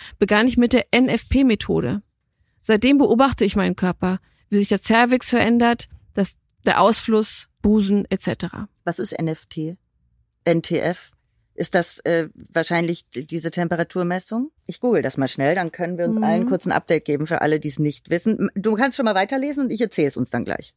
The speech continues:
Speaker 1: Wunderbar. „Ich verwende seit den Kids Menstruationstassen, Periodenunterwäsche im Wechsel mit Binden. Tampons verwende ich nicht mehr. Nach zwei Kids blute ich mehr, dafür alle neunundzwanzig bis zweiunddreißig Tage,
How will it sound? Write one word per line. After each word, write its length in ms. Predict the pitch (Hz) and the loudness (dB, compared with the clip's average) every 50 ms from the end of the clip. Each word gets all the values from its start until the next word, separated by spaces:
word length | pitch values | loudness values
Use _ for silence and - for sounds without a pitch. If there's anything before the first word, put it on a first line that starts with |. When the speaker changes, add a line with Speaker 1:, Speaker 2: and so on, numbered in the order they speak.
| _ - | _ -6
Speaker 1:
Wunderbar. 500 | 233 202 190 185 180 180 - - - - _ - | -2 -2 0 0 0 -2 -6 -8 -10 -10 _ 0
„Ich 140 | 294 285 - | 2 4 4
verwende 340 | - 285 294 330 381 403 | 4 4 4 4 4 4
seit 220 | 320 - 294 - - | 4 2 2 2 2
den 100 | 294 269 | 2 2
Kids 360 | - - 269 - - - - - | 2 0 0 0 0 -4 0 2
Menstruationstassen, 1120 | 226 233 226 220 - - 247 233 - - - 220 220 208 - - - 185 - - 180 - | 2 4 4 2 2 0 0 0 0 0 2 2 2 2 2 0 -2 -2 -2 -2 -4 -2
Periodenunterwäsche 920 | - 190 185 196 208 233 269 294 - 269 254 269 247 226 226 208 - 247 | -2 0 2 2 2 4 4 2 2 2 2 2 2 2 2 2 2 0
im 180 | - 202 202 180 | 2 2 2 2
Wechsel 280 | 185 185 - - 214 | 2 0 2 2 2
mit 180 | 214 208 190 - | 2 2 0 2
Binden. 460 | 208 196 190 185 165 170 175 190 185 _ _ _ _ _ _ - - - - - - - | 2 2 2 2 0 0 -2 -2 -4 _ _ _ _ _ _ -20 -20 -20 -20 -6 0 2
Tampons 460 | 247 240 254 247 262 247 262 254 - | 4 4 6 6 4 4 4 4 4
verwende 360 | 233 202 202 196 196 202 208 | 2 4 4 6 6 4 4
ich 160 | - - - | 2 0 0
nicht 300 | 202 190 185 - - - | 0 0 0 -2 -2 -2
mehr. 260 | 175 170 - 190 180 _ _ _ _ _ _ _ _ - - | 0 0 0 -2 -4 _ _ _ _ _ _ _ _ -6 0
Nach 120 | - 214 - | 0 0 2
zwei 240 | - - 269 285 285 | 2 2 2 2 2
Kids 260 | - 302 262 - - | 2 2 0 0 0
blute 280 | - 233 254 240 - | 2 2 2 2 2
ich 140 | 196 220 - | 0 2 2
mehr, 360 | 214 208 202 196 180 175 170 | 4 4 4 6 4 2 2
dafür 400 | - 180 202 - - 254 240 - | 2 0 0 2 2 2 4 4
alle 160 | - 214 214 208 | 4 4 6 6
neunundzwanzig 720 | 208 196 208 226 247 247 - - 214 214 220 - - - | 6 6 6 6 4 4 4 4 4 4 2 2 -2 -2
bis 120 | 226 208 | -2 -2
zweiunddreißig 600 | - - 202 196 202 202 202 190 196 190 196 196 | 0 2 2 4 4 4 4 2 2 2 0 0
Tage, 420 | - - 185 190 190 226 277 302 | 0 2 4 4 4 4 2 2